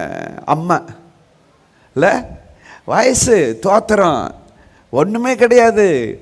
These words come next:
எதற்குமே உபயோகம் இல்லை. நான், எனக்கு தெரியல, அம்மாவை அவங்க வீட்டில் இருக்கிற மக்கள் எவ்வளவு, அ, முக்கியத்துவப்படுத்துவாவ, மதிப்பு கொடுப்பாவ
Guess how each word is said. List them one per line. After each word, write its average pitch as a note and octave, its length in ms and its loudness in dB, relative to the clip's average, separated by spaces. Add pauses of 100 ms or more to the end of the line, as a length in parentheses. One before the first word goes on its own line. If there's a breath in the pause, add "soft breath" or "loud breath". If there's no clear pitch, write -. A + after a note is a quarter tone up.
(160 loud breath)
எதற்குமே A#3+ 840 2 (140)
உபயோகம் B3 480 8
இல்லை. A3+ 480 4 (240 loud breath)
நான், G#3 260 0
எனக்கு G#3+ 360 -2
தெரியல, F#3+ 680 4 (340 loud breath)
அம்மாவை B3 560 2
அவங்க G3+ 320 2
வீட்டில் G#3+ 460 0
இருக்கிற F#3 300 2
மக்கள் E3+ 500 0
எவ்வளவு, F3 920 2 (240 loud breath)
அ, D3 160 2
முக்கியத்துவப்படுத்துவாவ, E3+ 1200 0
மதிப்பு E3+ 380 -4
கொடுப்பாவ D#3+ 460 2